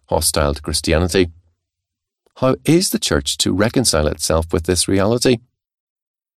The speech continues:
The apparent solution is in a Thomistic answer to the question of truth. Religious knowledge requires supernatural revelation and the Holy Spirit, whereas natural revelation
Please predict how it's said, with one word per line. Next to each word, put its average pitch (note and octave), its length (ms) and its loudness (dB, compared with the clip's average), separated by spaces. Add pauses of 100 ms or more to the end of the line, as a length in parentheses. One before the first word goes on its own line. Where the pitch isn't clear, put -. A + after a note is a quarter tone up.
(720)
The - 140 0
apparent C3+ 500 0
solution D#2+ 640 0 (140)
is F2+ 420 0
in F2+ 100 0
a E2 160 2 (240)
Thomistic E2 520 0
answer D#2+ 360 0
to - 120 -6
the - 100 -4
question C#2+ 420 -4
of C2+ 140 -6
truth. F2 380 0 (960)
Religious C#2 480 -2
knowledge D#2+ 440 0 (120)
requires C#2+ 720 -2
supernatural D2+ 760 -2
revelation E2 600 0 (280)
and E2+ 80 -8
the - 140 -4
Holy D2+ 160 -2
Spirit, - 500 2 (460)
whereas D2 460 2 (120)
natural C3 400 0
revelation D#2 600 2